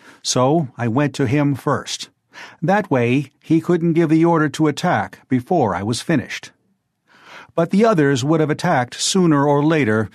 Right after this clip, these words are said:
even without an order from their lieutenant.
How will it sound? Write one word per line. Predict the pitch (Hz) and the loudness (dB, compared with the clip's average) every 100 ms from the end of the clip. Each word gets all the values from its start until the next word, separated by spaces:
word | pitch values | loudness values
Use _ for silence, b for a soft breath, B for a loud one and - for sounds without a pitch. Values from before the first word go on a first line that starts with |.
| b b b | b b b
even | 147 147 127 127 | 0 2 2 2
without | 123 151 143 107 | 2 2 2 2
an | 110 107 | 0 0
order | 143 123 110 | 0 0 -2
from | - 127 | 0 0
their | 117 117 | 2 0
lieutenant. | 107 107 135 123 95 - | 0 -2 -2 -2 -4 -12